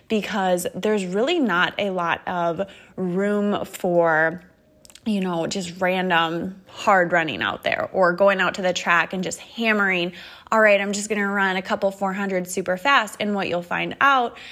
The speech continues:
as we dive into this podcast is why you don't wanna do that, why you don't wanna just, like, hit up the track and run, you know, a couple laps super fast and just call that a speed workout.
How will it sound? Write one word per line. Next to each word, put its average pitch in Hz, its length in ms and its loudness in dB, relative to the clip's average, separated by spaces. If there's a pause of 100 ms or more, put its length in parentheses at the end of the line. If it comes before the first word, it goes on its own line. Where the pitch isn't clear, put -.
(200)
as 196 200 -2
we 190 160 0
dive 170 260 2
into 180 220 -2
this 170 440 -4
podcast 240 640 0
is 190 140 -2
why 208 640 2
you 185 460 -2
don't 214 340 2
wanna 165 220 -4
do - 180 -10
that, - 240 -8
why 202 140 2
you 208 160 0
don't 202 240 4
wanna 220 180 -2
just, 185 220 -4
like, 175 140 -2
hit 214 180 -2
up 208 160 0
the 185 80 -2
track 196 540 2 (340)
and 202 260 2
run, 202 360 4
you 202 100 0
know, 175 140 2
a 185 40 0
couple 208 300 2
laps 180 480 6
super 202 240 -4
fast 180 720 2
and 180 180 -2
just 175 380 -2
call 202 240 0
that 180 240 4
a 175 80 -2
speed - 380 -6
workout. - 500 -6